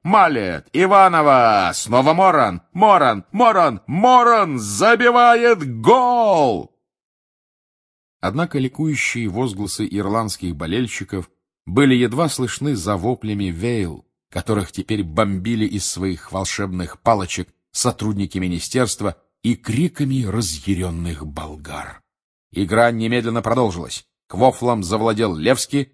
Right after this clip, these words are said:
за ним Димитров. Ирландский загонщик Куигли,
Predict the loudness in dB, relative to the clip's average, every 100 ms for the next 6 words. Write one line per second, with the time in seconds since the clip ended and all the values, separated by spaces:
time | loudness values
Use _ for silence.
0 | -10 -4 -2 0 -2 0 0 0 -4 -10
1 | -14 _ _ _ _ _ -10 -6 -4 -4
2 | -6 -8 -6 -4 -4 -6 -8 -12 -6 -2
3 | -2 -2 -8 -10